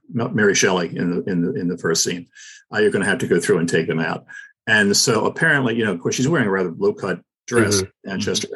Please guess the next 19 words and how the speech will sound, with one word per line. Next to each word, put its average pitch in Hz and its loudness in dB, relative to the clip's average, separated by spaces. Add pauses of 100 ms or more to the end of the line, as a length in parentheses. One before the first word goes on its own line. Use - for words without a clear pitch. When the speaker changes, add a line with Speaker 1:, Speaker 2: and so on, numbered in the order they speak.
(120)
Speaker 1:
and, 98 0
uh, 98 2
you 113 2
know, 98 2
apparently, 107 -2
uh, 98 -2
Whale 110 2
made 110 0
sure 107 2
that 92 -2
he 101 -8
photographed 104 0
her, 90 -4
you 113 -2
know, - -2
as 104 -2
revealingly 104 0
as 85 -4
possible. 107 -2